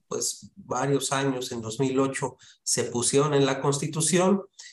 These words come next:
eh, pensando en que esta fue una medida excepcional para la delincuencia organizada de, de manera muy extraordinaria,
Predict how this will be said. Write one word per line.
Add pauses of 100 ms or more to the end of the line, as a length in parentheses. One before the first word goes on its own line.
(240)
eh,
pensando
en
que
esta
fue
una
medida
excepcional
para
la
delincuencia
organizada (100)
de,
de
manera (300)
muy
extraordinaria,